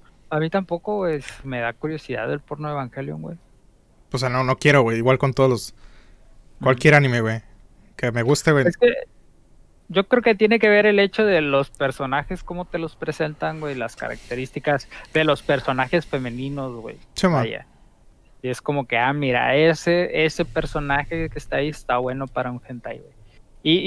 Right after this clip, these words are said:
Speaker 1: y bueno, yo a mí lo que me hace sentir Evangelion, güey, ninguno de los personajes de Evangelion me hacen sentir como que, ah, güey, se me, me gustaría verlo en un hentai.
Speaker 2: Ujú. Pero,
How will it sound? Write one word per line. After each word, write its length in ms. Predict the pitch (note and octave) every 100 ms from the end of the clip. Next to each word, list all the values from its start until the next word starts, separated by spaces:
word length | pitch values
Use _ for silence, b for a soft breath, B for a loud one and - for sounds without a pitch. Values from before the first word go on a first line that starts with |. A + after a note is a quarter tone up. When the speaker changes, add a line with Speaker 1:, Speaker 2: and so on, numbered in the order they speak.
| F3
Speaker 1:
y 40 |
bueno, 280 | D3+ D#3 D3+
yo 160 | C#3 D3+
a 60 |
mí 120 | F#3+ G3+
lo 160 | G#3
que 140 | G3 E3+
me 100 | D3+
hace 160 | -
sentir 400 | - D#3+ B2+ D3+
Evangelion, 680 | F3+ F3 C3 - D3+ F#3 G#3
güey, 200 | A3 -
ninguno 360 | F#3+ D3 C#3 E3+
de 60 | G3+
los 180 | F3+
personajes 720 | - C#3 - A2 A#2+ C#3 F#3+ F3
de 60 |
Evangelion 680 | D3+ B2 - D3+ F#3 G3 -
me 140 | D3
hacen 220 | C3+ - D3
sentir 340 | C3+ A#2+ -
como 220 | - C#3+ -
que, 180 | - -
ah, 120 | C3
güey, 200 | B2 A#2
se 420 | A2+ - - - A2+
me, 240 | A#2 B2
me 200 | C3+ C3
gustaría 400 | C3 B2+ C3 B2+ C3+
verlo 160 | C3+
en 120 | C3+ C3
un 80 | B2
hentai. 360 | B2+ - A2 -
Speaker 2:
Ujú. 380 | D#3 C#3+ C#3 B2+ A2 - - - - - _ - - - - - - - _ - - _
Pero, 760 | C3+ C3+ C3 B2+ B2+ A#2+ A#2